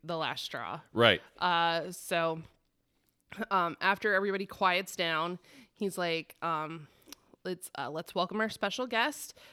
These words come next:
Speaker 1: Ted Carpenter from the Twirl King Yo-Yo Company."
Speaker 2: Mm-hmm.
Speaker 1: So they start clapping, and the, this guy comes out, and he's telling them what a yo-yo is. He's like, "Well, it's kinda dull. Um, not, not much competition for a video game."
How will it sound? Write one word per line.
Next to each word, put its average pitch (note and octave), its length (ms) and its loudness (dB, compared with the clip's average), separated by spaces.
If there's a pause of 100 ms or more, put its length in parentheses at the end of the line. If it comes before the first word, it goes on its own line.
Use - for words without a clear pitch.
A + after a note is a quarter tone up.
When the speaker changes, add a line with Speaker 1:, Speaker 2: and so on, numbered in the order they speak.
(140)
Speaker 1:
Ted G3+ 280 -2
Carpenter G#3 600 0
from G3 260 -4
the F3+ 80 -2
Twirl G3 360 -4
King G3+ 440 -4
Yo-Yo B3 440 0
Company." C3 600 -10
Speaker 2:
Mm-hmm. G2+ 320 0 (240)
Speaker 1:
So D#3 220 -8
they D3 80 -10
start - 260 -14
clapping, A3 840 2 (380)
and E3+ 280 -4 (380)
the, F3 140 -4 (100)
this F#3 200 -6
guy F#3 200 4
comes F#3+ 320 -6
out, E3+ 260 2
and F3+ 80 -6
he's F3+ 160 -6
telling F3 300 -4
them E3+ 200 -4
what E3 120 -4
a E3 80 -4
yo-yo A3 600 0
is. G#3 400 -2
He's F#3+ 160 -8
like, E3 140 -8
"Well, D#3+ 180 -10
it's - 160 -16
kinda D3 200 -14
dull. G3+ 480 -8 (440)
Um, E3 220 -2
not, F3 140 -4 (240)
not G3 220 -2
much F#3 240 -4
competition F#3 560 -10
for D#3+ 200 -10
a E3 40 -10
video A3 420 0
game." G#3 480 -2